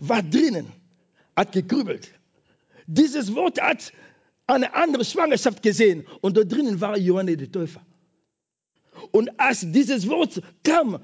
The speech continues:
gemeinsam mit Maria, es war eine Verbindung, es war eine Kraft. <laughs> Und Elisabeth hat gesagt, als du, Maria, gekommen bist,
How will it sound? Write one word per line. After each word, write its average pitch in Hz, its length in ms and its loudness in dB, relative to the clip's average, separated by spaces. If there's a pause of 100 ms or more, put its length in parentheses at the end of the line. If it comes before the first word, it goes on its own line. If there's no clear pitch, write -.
(220)
gemeinsam 226 480 2
mit 190 140 0
Maria, 190 500 0 (200)
es 190 220 2
war 247 220 -2
eine 214 340 2 (280)
Verbindung, 220 720 0 (180)
es 160 180 2
war 262 140 2
eine 240 180 0
Kraft. - 480 -8 (460)
<laughs> - 1080 -8
Und 208 160 2
Elisabeth 226 540 2
hat 233 80 2
gesagt, 208 240 -2 (840)
als 240 160 -2
du, 196 260 0
Maria, 277 360 0
gekommen 220 500 -2
bist, 208 380 -4